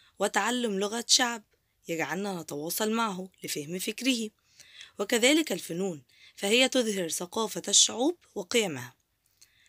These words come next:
إن الاطلاع على ثقافات الآخرين يكسبنا خبرات متنوعة، ويحقق تواصلا ناجحا معهم من أجل تحقيق السلام والتقدم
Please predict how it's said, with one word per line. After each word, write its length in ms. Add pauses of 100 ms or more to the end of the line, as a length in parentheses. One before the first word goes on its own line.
(240)
إن 60
الاطلاع 680
على 220
ثقافات 580
الآخرين 640 (380)
يكسبنا 500
خبرات 560
متنوعة، 760 (640)
ويحقق 600
تواصلا 640
ناجحا 720 (400)
معهم 400 (380)
من 200
أجل 260
تحقيق 420
السلام 560 (320)
والتقدم 640